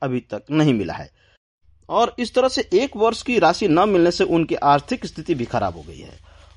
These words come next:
वहीं अपने परिवार का भरण पोषण के लिए उनको कठिनाइयों का सामना भी करना पड़ रहा है और इस पर डीसी ने सारे सहियों को जल्द से जल्द उनकी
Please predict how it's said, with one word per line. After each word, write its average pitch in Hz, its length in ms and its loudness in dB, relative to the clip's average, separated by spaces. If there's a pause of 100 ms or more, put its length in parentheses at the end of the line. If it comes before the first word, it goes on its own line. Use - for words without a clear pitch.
वहीं 160 300 2
अपने 156 300 2
परिवार 160 400 4
का 160 120 0
भरण 139 300 0
पोषण 147 340 -2
के 139 120 -4
लिए 135 220 2
उनको 131 360 -6
कठिनाइयों 127 480 -4
का 107 80 -8
सामना 95 360 -6
भी 92 140 -20
करना 175 240 0
पड़ 92 160 -12
रहा 80 180 -16
है - 280 -20 (480)
और 123 300 4
इस 196 140 -2
पर 226 220 2 (520)
डीसी 226 540 -4
ने 262 340 -2 (240)
सारे 214 400 2
सहियों 190 440 0
को 185 380 0 (380)
जल्द 202 320 2
से - 180 0
जल्द 170 240 4
उनकी 147 500 -2